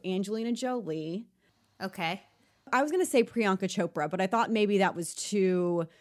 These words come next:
Speaker 1: soon since they s-, recently got married. But yes. Okay, so number eight is, is Priyanka, and the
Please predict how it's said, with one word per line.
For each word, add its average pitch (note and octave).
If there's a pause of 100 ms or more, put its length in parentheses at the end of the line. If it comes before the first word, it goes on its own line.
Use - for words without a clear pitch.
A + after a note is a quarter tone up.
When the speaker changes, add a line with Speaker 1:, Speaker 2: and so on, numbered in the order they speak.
(140)
Speaker 1:
soon A3
since A3+
they F#3+
s-, -
recently F#3
got F#3
married. F3+
But F#3+
yes. F3
Okay, F#3
so F#3
number G3+
eight A3
is, G#3+
is G#3+
Priyanka, F#3+
and G3
the F3